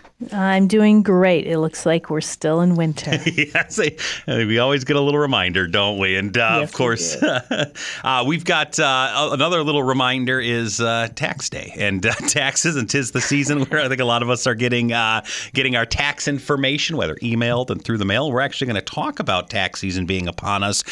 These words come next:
Speaker 2: and some of the important things to, to think about and to know, uh, when it comes to taxes and retirement planning and savings. And we'll get the details from C J and Malia on that in just a moment. As mentioned, phone lines are open, six oh eight, three two one, thirteen ten.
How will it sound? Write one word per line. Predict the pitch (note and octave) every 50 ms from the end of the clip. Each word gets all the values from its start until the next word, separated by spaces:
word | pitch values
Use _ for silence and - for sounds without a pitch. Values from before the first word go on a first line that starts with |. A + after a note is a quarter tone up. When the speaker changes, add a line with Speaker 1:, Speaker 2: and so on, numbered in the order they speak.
| - - - -
Speaker 2:
and | - G2+ G2+ F#2+
some | - - A2 G#2
of | G2
the | G2+ G2
important | F#2+ F#2 - - A#2+ A2 - G2+ F#2+
things | - A2 G#2 G#2 F#2+ - -
to, | - G2+ F#2 F#2 F2 C2 - -
to | - F#2+
think | - - A#2+ A2 -
about | - E2+ G#2+ G#2 G#2+ G#2
and | G2+ F#2 F2
to | F2+ F2
know, | F2 F#2+ G2+ G2+ G#2 G2+ G2+ G#2 - - - - - -
uh, | F2+ F2 F2
when | F2 F#2 F2+
it | F2+ F2 -
comes | - - G2+ G2+ G2+ F#2+ - -
to | - - - A2 G#2 G2+ F#2+
taxes | F2+ - - A2 G2 G2 F#2 - - G2+ F2+
and | F#2+ F2+ F2 F2
retirement | F2 E2+ - - G2 F#2+ F#2+ F#2+ F#2 F2+ E2+ -
planning | - G2+ F#2+ F#2 F#2 F#2+ F#2 F2+
and | E2+ E2
savings. | - - G2+ F#2+ F#2 E2+ F2+ F2+ F#2 E2+ G2
And | F#2 - - - - -
we'll | - D3
get | C#3+ B2+
the | B2+
details | B2 C#3 C3 - - C3+ C3 B2
from | - B2+ A#2
C | - - C#3 C3
J | A2 B2 B2
and | A#2+
Malia | A#2 A#2 A#2 B2 C3 C#3 C3+
on | B2 A#2+ A2+ G#2+ G#2+
that | A#2 D3 F3 D3+
in | D#3 C3
just | A2+ B2+ B2 - - -
a |
moment. | A#2+ C3+ F3+ G#3+ -
As | F#3+ F#3+ G3 - -
mentioned, | E3+ F3+ F#3+ F#3 - E4+ - -
phone | - B2+ A2+ G#2+
lines | F#2+ F#2 F#2 E2+ -
are | F2+ F#2
open, | B2 - - C#4
six | - - - - - -
oh | F2+ E2 E2
eight, | E2 -
three | - - - G2 F2+
two | E2+ - - F2+
one, | E2 D#2+ E2+ G2 G#2+
thirteen | - G#2 F#2 - - - - F#2+ F2+ D2
ten. | - G#2 A2 B2 D#3